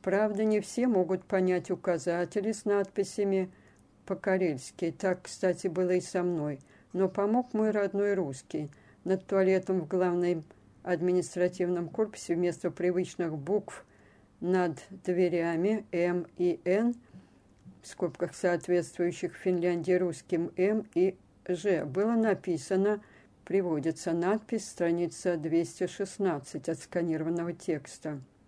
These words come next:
Не сразу я сообразил, что акат — это бабы, в скобках, благо как раз до этого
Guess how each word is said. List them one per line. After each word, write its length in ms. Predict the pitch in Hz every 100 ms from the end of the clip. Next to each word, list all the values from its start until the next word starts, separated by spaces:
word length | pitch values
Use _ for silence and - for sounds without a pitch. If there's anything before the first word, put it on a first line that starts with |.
| - - -
Не 240 | 202 220
сразу 400 | 214 226 247 233
я 220 | 202 190 190
сообразил, 680 | - 190 185 190 180 226
что 340 | 220 - 190 180
акат — 560 | 170 - 190 220 202 -
это 360 | 185 185 190
бабы, 760 | 175 156 196 190 165 147 190 214 214 _ - - _ -
в 60 |
скобках, 520 | - 185 175 - 175
благо 400 | 151 175 185 170
как 320 | 185 180 170 170
раз 260 | 190 180 -
до 100 | 185
этого 640 | 175 175 170 185 214 214